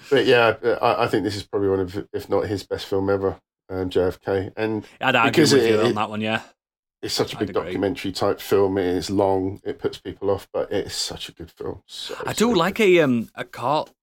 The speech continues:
Speaker 2: procedural as well, me. A court
Speaker 1: Yeah.
Speaker 2: film. I love a court film.
Speaker 1: I think that's almost the, at least an hour or something at the end of the movie.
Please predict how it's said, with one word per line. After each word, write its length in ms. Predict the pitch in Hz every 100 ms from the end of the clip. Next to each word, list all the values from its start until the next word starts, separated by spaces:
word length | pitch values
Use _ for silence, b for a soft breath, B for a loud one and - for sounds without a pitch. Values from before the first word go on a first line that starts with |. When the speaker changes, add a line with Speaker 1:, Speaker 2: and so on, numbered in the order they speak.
| _ -
Speaker 2:
procedural 580 | 123 123 117 107 101
as 120 | 95 98
well, 220 | 104 113
me. 240 | 90 92 _ _ _ _
A 60 |
court 340 | - 107 107 80
Speaker 1:
Yeah. 60 |
Speaker 2:
film. 340 | 80 98 98 - _
I 40 | 92
love 260 | 101 104
a 60 | 95
court 360 | - - 64
film. 280 | - 80 87 _ _ _ -
Speaker 1:
I 60 |
think 160 | 175 175
that's 240 | 123 - 120
almost 400 | 113 107 - -
the, 400 | 101 101 98 -
at 180 | 107 104
least 220 | 120 -
an 120 | 107
hour 260 | 107 110 87
or 80 | -
something 340 | - - -
at 100 | -
the 80 | 104
end 120 | 95
of 60 | 92
the 60 |
movie. 280 | 95 98 95